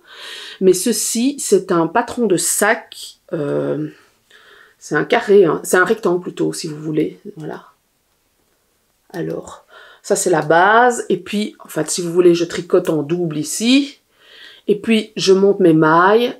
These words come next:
Alors, j'ai repris mes mailles d'une certaine manière ici. Voyez, pour que ça fasse un rebord, que quand vous posez le sac, alors pour le moment il n'est pas encore bloqué,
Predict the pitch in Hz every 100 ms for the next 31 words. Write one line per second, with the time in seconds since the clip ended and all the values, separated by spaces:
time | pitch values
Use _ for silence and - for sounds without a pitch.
0 | _ 156 165 - 175 196 233 247 - -
1 | 208 - 240 220 202 196 202 202 196 180
2 | 170 220 - 214 202 196 190 190 - 190
3 | - - - - _ _ - 185 214 254
4 | - - - - _ - 262 262 226 208
5 | 208 202 202 190 190 175 196 196 180 180
6 | 311 302 302 240 202 196 160 - 180 -
7 | 156 - - 190 190 202 185 175 175 170
8 | 175 170 170 202 190